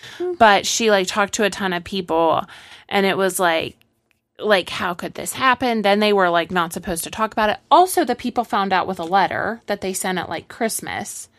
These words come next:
Speaker 2: the fertility clinic.
Speaker 1: Just
Speaker 2: Was
Speaker 1: send a
Speaker 2: like, "We've
Speaker 1: letter.
Speaker 2: become aware that this has been a problem, and this person's," they didn't say her name, but, like, "the person responsible is no longer, like, with our clinic."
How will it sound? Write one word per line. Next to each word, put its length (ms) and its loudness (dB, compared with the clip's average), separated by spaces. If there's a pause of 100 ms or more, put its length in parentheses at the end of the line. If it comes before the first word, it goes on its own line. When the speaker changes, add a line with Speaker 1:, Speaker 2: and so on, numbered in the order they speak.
(260)
Speaker 2:
the 80 0
fertility 540 0
clinic. 560 -10 (240)
Speaker 1:
Just 340 -8
Speaker 2:
Was 220 6
Speaker 1:
send 180 4
a 20 -10
Speaker 2:
like, 60 -6
"We've 160 2
Speaker 1:
letter. 80 -8
Speaker 2:
become 380 -2
aware 600 2 (320)
that 140 -2
this 200 -2
has 100 -2
been 180 -2
a 60 0
problem, 880 0
and 240 -2
this 160 -2
person's," 580 -6
they 220 2
didn't 240 0
say 140 -4
her 120 -6
name, 360 -2
but, 140 -4
like, 180 -4
"the 80 -6
person 300 -8
responsible 640 -6
is 140 -6
no 120 -4
longer, 280 -6
like, 160 -8
with 160 -8
our 80 -6
clinic." 400 -8